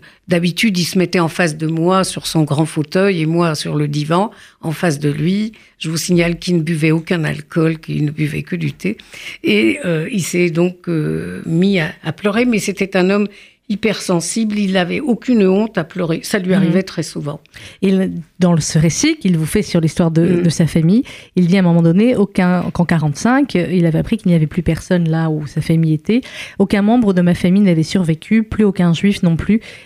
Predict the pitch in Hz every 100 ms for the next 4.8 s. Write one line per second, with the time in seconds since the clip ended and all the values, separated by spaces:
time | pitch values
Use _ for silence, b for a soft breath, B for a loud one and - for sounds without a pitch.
0 | B 180 208 185 196 175 165 170 180 -
1 | 175 160 175 160 175 220 262 160 160 208
2 | 202 175 175 190 180 151 185 165 170 185
3 | 196 165 170 160 170 160 156 180 190 -
4 | 208 190 165 170 175 151 143